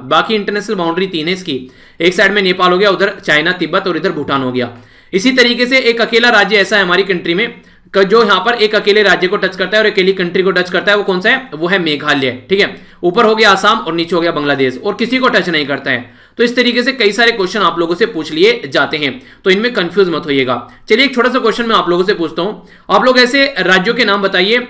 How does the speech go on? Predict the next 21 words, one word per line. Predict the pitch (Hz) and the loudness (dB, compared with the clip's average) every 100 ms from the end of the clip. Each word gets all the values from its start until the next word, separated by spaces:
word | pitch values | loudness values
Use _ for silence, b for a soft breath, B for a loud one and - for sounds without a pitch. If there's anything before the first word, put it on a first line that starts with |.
| - 151 | -14 -4
जो | 175 | -2
हमारी | 226 196 226 | 2 2 2
country | 240 208 233 | 0 -2 -2
में | 226 | 2
राज्य, | 208 190 233 240 | 2 2 0 0
only | 196 247 - | 0 0 2
दो | 214 | 4
राज्य | 233 190 190 | 6 4 2
की | 202 | 2
boundary | 170 156 170 | 0 0 0
को | 165 | 0
touch | 156 - | -4 -4
करते | 139 135 | -6 -4
हैं। | 120 - - | -8 -8 -6
इतने | 175 269 | -2 -2
कितने | 269 254 277 | -2 -4 -2
state | 262 247 | 0 0
हैं | 233 | 0
हमारी | 214 208 | 2 0
country | 214 190 196 | 0 -2 0
में | 247 | -2